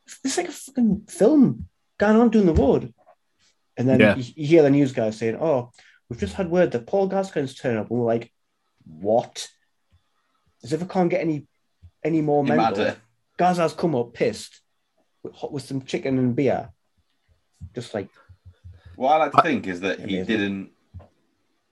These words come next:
Speaker 3: he didn't know what was going on, and that was just what he was doing on an afternoon. <laughs> He's like,
Speaker 1: Yeah.
Speaker 3: "Oh, yeah, uh, yeah, they're for him.
Speaker 1: Yeah.
Speaker 3: Definitely
Speaker 1: Yeah.
Speaker 3: didn't turn up here by himself." Smashed with a fishing rod.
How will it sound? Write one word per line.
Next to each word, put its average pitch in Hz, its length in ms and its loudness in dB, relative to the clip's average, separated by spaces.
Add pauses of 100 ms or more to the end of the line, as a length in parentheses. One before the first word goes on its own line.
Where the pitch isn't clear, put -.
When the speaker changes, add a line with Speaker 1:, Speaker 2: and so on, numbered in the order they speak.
(160)
Speaker 3:
he 92 60 -16
didn't 104 260 -8
know 107 160 0
what 107 80 0
was 104 120 -4
going 107 200 4
on, 120 160 4
and 110 80 2
that 95 80 2
was - 120 -2
just - 180 -8
what - 120 2
he 104 60 -2
was 95 140 -2
doing 104 340 2
on 104 80 -2
an 101 100 -2
afternoon. 98 520 -4 (180)
<laughs> - 220 -20
He's 120 120 -6
like, 113 200 2
Speaker 1:
Yeah. 254 120 6
Speaker 3:
"Oh, 123 300 4
yeah, 190 400 4
uh, 131 240 6
yeah, 139 120 4
they're 135 100 6
for 143 120 2
him. 151 200 6
Speaker 1:
Yeah. - 100 -2
Speaker 3:
Definitely 139 280 0
Speaker 1:
Yeah. 127 120 6
Speaker 3:
didn't 123 160 -4
turn 135 140 2
up 127 100 -2
here 131 120 2
by 123 100 2
himself." 143 440 -2 (200)
Smashed 110 420 -2
with 107 160 -2
a 101 60 -4
fishing 113 340 -8
rod. 104 220 -2